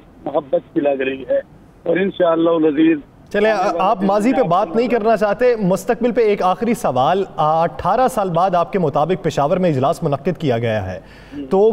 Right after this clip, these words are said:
Speaker 2: क्या ये मुस्तकिल बुनियादों पे अब पेशावर में ही होगा या ये सिर्फ एक बार?
Speaker 1: नहीं, ये मैंने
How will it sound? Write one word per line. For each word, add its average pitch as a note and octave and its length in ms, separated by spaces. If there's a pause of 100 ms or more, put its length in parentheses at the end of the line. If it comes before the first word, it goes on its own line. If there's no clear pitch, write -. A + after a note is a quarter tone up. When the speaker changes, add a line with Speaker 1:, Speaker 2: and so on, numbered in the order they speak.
(100)
Speaker 2:
क्या G3 240
ये B3 140
मुस्तकिल G#3+ 440
बुनियादों G#3 420
पे B3 100
अब A#3 80
पेशावर F#3 420
में A#3+ 80
ही B3+ 60
होगा G#3 300
या A#3 280
ये F#3 260
सिर्फ - 300
एक F#3+ 200
बार? F3+ 220
Speaker 1:
नहीं, F3+ 260 (160)
ये F3+ 180
मैंने F#3 380